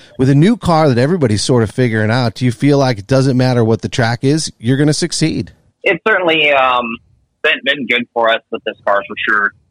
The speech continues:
Speaker 2: We figured that out pretty early on that, you know, we have pretty good speed just about everywhere we seem to go. And, yeah, it's just been more of a matter of just trying to really hone in on that consistency.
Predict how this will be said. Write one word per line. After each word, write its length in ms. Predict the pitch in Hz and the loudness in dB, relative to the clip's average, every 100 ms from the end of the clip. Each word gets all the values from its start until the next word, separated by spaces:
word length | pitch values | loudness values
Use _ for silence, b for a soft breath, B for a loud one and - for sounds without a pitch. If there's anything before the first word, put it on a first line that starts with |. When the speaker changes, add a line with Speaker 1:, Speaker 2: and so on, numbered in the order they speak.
| _ | _
Speaker 2:
We 120 | 127 - | -4 -2
figured 160 | 135 | 0
that 160 | 127 127 | 0 0
out 180 | 123 123 | -2 -2
pretty 220 | 127 127 | -2 0
early 220 | 131 127 | 2 0
on 320 | 120 127 131 123 | -2 -2 0 0
that, 160 | 113 - _ _ | 0 -4 _ _
you 80 | 110 | -4
know, 40 | |
we 120 | 107 113 | -2 0
have 160 | 117 107 | -2 -2
pretty 160 | 117 117 | -2 -2
good 160 | 107 - | -2 -4
speed 260 | 113 117 | -4 -4
just 160 | 110 - | -6 -6
about 180 | 110 107 | -2 0
everywhere 380 | 107 107 107 110 | -2 -2 0 -2
we 160 | 110 - | -4 -6
seem 200 | 107 90 | -4 -2
to 60 | |
go. 340 | 90 104 113 117 | -2 0 2 2
And, 240 | 107 98 - _ - - | 0 -4 -16 _ -12 -6
yeah, 240 | - 135 117 | -2 0 0
it's 140 | - | -2
just 160 | 131 - | -6 -2
been 160 | 131 | 0
more 140 | 127 123 | 2 0
of 40 | |
a 20 | 117 | 0
matter 320 | 113 120 123 | -2 0 -2
of 180 | 113 - | -4 -4
just 160 | 113 - _ _ - | -8 -8 _ _ -6
trying 320 | 160 147 151 | -2 0 0
to 80 | 131 | 0
really 260 | 120 123 113 | 0 -2 -2
hone 160 | 117 | -2
in 80 | 117 | -2
on 80 | 113 | 0
that 160 | 107 | -2
consistency. 800 | - 104 113 - 110 - 104 101 | -4 -8 -8 -6 -8 -4 -4 -4